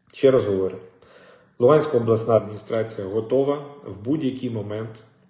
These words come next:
як тільки нам дають відмашку військові, одразу заходити і разом з військовими адміністраціями кожної громади,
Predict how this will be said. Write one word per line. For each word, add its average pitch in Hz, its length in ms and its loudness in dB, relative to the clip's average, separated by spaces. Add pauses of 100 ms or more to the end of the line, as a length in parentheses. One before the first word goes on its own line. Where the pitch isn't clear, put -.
(360)
як 143 400 -4
тільки 107 500 -8 (220)
нам 110 500 -6
дають 107 440 -4
відмашку 104 440 -10
військові, 143 460 -6 (220)
одразу 123 680 0 (640)
заходити 135 880 -4 (200)
і 120 140 2
разом 117 640 2 (120)
з 107 460 -2 (260)
військовими 151 440 -4
адміністраціями 123 880 -4 (120)
кожної 113 520 2 (280)
громади, 107 580 -4